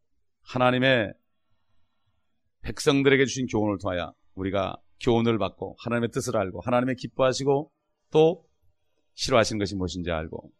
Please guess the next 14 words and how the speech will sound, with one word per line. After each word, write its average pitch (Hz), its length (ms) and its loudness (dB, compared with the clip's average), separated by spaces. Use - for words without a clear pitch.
주님의 104 240 -4
말씀 92 340 -2
가운데 85 400 -4
순종하는 120 460 -2
삶을 107 260 -4
살기 92 260 -4
위하여 80 320 -6
교훈을 127 340 4
주시고 98 400 -6
또 151 200 4
인내 135 280 2
말씀 113 600 -2
안에서 98 320 -4
우리가 90 340 -4